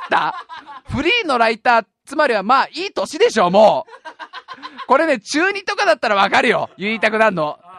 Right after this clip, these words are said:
なんかどうした？振られたか？<laughs> なんかあったか？もう、あれだよ。そんな、あの、ゴミは僕と笠原くんだけだから。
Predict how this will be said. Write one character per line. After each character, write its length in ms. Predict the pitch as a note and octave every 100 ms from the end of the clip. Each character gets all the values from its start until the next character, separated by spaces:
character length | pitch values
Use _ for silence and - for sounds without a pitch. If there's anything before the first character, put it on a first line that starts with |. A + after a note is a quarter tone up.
| - - A#3+
な 140 | D#4+
ん 20 |
か 100 | C#4
ど 140 | B3 E4+
う 40 |
し 60 | -
た？ 260 | B3+ - -
振 120 | A#3+
ら 100 | D4+
れ 80 | F4
た 140 | E4+
か？ 300 | C#4+ G3+ F4+ -
<laughs> 320 | E4+ A3 A3+
な 160 | A#3 D#4
ん 20 |
か 100 | C#4
あ 20 |
っ 60 | D#4
た 120 | B3+
か？ 300 | G3 - - - A#4 _ - - - - - - A4+ - D#4+
も 340 | A#3 D4+ C#4 A#3+
う、 40 |
あ 120 | -
れ 80 | C4
だ 80 | D4+
よ。 200 | D#4 D4+ -
そ 180 | _ G#3+
ん 40 | A3+
な、 240 | A3+ - _
あ 140 | D#3+
の、 200 | F#3 F#3 - D#3+
ゴ 160 | F#3+
ミ 140 | C4 C4
は 100 | G#3+
僕 220 | F#3+ -
と 100 | A3
笠 180 | G#3+ A#3
原 140 | A3
く 100 | G3
ん 40 |
だ 100 | F3
け 80 | F#3
だ 80 | F#3
か 80 | D#3
ら。 140 | D#3